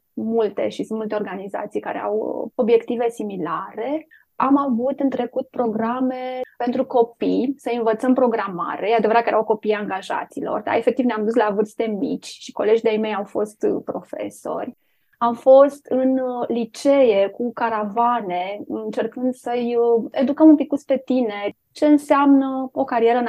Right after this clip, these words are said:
I T, apropo de <laughs> orientare în, în carieră cât mai de devreme. Și, în mod consecvent, avem programe de internship adresate absolvenților de facultăți sau chiar studenți în an terminali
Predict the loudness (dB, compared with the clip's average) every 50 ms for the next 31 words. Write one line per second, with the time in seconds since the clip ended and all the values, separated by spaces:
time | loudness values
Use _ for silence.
0 | -2 -4 -6 -6 -6 -6 -4 -4 -4 -6 _ _ _ _ -8 -8 -6 -6 -6 -4
1 | -2 -2 0 0 0 0 0 -2 -4 -4 -4 -2 0 2 2 0 0 0 0 0
2 | 0 2 0 -2 -4 -4 -4 -6 -6 -2 2 2 4 6 6 6 6 4 4 2
3 | -2 -2 -2 -2 -2 -2 -4 -6 -6 -8 -8 -8 -8 -8 -6 -6 -6 -6 -6 -8
4 | -8 -10 _ _ -8 -2 0 2 2 2 0 0 0 -2 0 0 0 0 0 -2
5 | -2 -2 -2 -2 -4 -6 -4 -4 -2 -2 -2 -2 -4 -4 -4 -6 -6 -6 -4 -4
6 | -2 -2 -2 -4 -4 -6 -8 -8 -6 -4 -4 -4 -4 -6 -2 -2 -2 -2 -2 -4
7 | -14 _ _ _ -4 -2 2 2 2 0 0 -4 -6 -6 -4 -4 -2 -2 0 -2
8 | -2 -4 -4 -4 -4 -4 -2 -2 -2 -2 -2 -2 -2 0 0 0 0 0 -2 -2
9 | -4 -4 -4 -4 -4 -4 -4 -6 -6 -6 -6 -6 -8 -6 -2 0 0 0 0 0
10 | -2 -2 -2 -2 -2 -2 -2 -2 -2 -2 -2 -2 -2 -2 -4 -4 -4 -6 -4 -4
11 | -6 -4 -4 -6 -6 -6 -8 -8 -6 -2 0 0 0